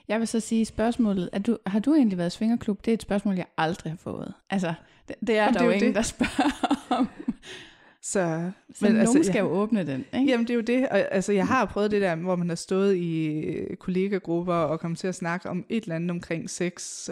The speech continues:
Speaker 2: øh,
Speaker 1: Ja.
Speaker 2: og stået og været sådan lidt lunken, og så, "Ej, nu nævner man bare,
Speaker 1: Mm.
Speaker 2: hvad man, hvad man selv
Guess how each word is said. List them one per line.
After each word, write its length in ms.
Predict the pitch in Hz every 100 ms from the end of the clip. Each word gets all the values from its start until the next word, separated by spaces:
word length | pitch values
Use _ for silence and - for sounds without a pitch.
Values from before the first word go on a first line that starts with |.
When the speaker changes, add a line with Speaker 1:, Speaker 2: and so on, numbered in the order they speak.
| -
Speaker 2:
øh, 360 | 160 160 156 -
Speaker 1:
Ja. 240 | - 170 - _ _ _ _ _ _ _ _ _ _ _ -
Speaker 2:
og 260 | 175 165
stået 300 | 156 - 170
og 60 | 165
været 180 | 160 160
sådan 120 | 165
lidt 120 | 156
lunken, 280 | 156 156 165
og 60 |
så, 100 | -
"Ej, 160 | - 98 - - - _ _ _
nu 100 | 165
nævner 340 | 160 151 160 151
man 120 | 147
bare, 220 | - 147 147 - _ _ _ _ - _ _ _
Speaker 1:
Mm. 360 | 214 196 175 165 - - _ _ _ _ _ _ _ -
Speaker 2:
hvad 200 | 165 160
man, 220 | 160 156 -
hvad 140 | 170
man 180 | 165 156
selv 380 | - 165 -